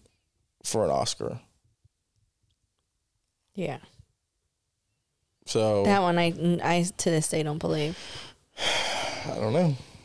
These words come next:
Speaker 1: That, I can't. I'm not gonna be, did you real-, I'm not gonna do that to her.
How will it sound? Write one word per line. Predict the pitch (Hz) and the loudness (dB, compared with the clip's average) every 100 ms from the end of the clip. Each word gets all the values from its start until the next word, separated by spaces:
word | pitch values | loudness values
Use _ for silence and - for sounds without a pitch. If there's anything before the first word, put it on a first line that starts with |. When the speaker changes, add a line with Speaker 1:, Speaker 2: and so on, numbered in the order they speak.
| - _ | -20 _
Speaker 1:
That, | 98 - | -2 0
I | 127 | 0
can't. | - 123 107 - _ - | 0 0 -2 -4 _ -2
I'm | 135 | 2
not | 127 | 2
gonna | 123 107 | 2 2
be, | 117 | 2
did | 127 339 349 | 4 4 4
you | 392 | 6
real-, | 202 156 156 | 6 6 6
I'm | 156 | 4
not | 147 117 | 4 4
gonna | 110 | 2
do | 107 107 | 4 4
that | 101 110 | 4 2
to | - 98 | 2 2
her. | 107 | 2